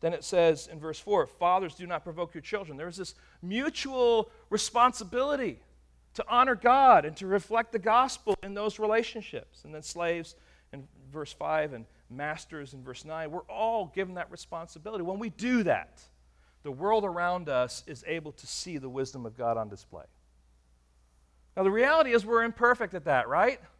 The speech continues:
But what is God calling us to?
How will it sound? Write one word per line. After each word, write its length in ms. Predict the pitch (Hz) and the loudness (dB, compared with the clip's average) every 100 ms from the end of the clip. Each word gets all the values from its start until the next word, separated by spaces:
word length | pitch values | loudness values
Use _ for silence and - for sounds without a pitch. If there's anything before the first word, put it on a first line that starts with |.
| _ _ _ _ _ _ _ _ _ _ _ _ | _ _ _ _ _ _ _ _ _ _ _ _
But 80 | 135 | -8
what 140 | 156 | -4
is 80 | 151 | -4
God 200 | 135 147 | -4 -6
calling 400 | - - 170 151 | -6 -4 -4 -4
us 120 | 113 - | -10 -16
to? 200 | - | -16